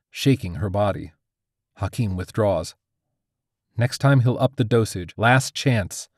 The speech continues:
The fusion bomb schematic. There's a loud bang on the door, muffled. Smoke starts to seep into the room.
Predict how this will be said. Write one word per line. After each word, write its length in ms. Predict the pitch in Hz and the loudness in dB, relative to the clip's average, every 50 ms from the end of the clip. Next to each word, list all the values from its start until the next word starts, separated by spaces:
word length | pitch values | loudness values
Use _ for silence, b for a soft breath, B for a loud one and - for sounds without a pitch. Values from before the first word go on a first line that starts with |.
| _ _ _ - | _ _ _ -6
The 80 | 110 | -4
fusion 420 | - - 156 151 143 120 131 120 107 | 0 4 6 6 6 6 6 4 4
bomb 220 | 113 110 107 98 | 4 2 2 0
schematic. 600 | - - - 107 101 101 95 87 85 82 - - _ _ _ _ _ _ _ _ _ | -2 -4 -2 -2 -2 -2 -4 -6 -8 -10 -14 -18 _ _ _ _ _ _ _ _ _
There's 180 | - 95 90 | -10 -10 -8
a 40 | 92 | -6
loud 320 | 87 95 104 104 92 85 82 | -4 -2 -2 -2 -2 -2 -2
bang 260 | 107 104 101 98 92 | -2 -2 -2 -2 -4
on 100 | 87 85 | -6 -8
the 80 | 82 | -8
door, 440 | 78 98 101 101 92 82 71 73 - _ | -6 -6 -4 -4 -4 -4 -6 -8 -10 _
muffled. 420 | - 123 113 - - 85 80 151 - _ _ _ _ _ _ _ _ _ _ _ _ | -4 -2 -2 -2 -4 -8 -10 -12 -12 _ _ _ _ _ _ _ _ _ _ _ _
Smoke 380 | - - - 139 131 104 - - | -16 -2 2 2 2 2 0 -4
starts 340 | - - 113 98 95 - - | -6 -4 -4 -4 -4 -6 -10
to 100 | - 98 | -10 -10
seep 340 | - - - 127 - - | -6 -4 -4 -4 -4 -4
into 180 | 110 98 82 85 | -6 -8 -6 -6
the 80 | 85 92 | -6 -4
room. 340 | 98 104 101 92 82 76 | -4 -2 -4 -4 -6 -8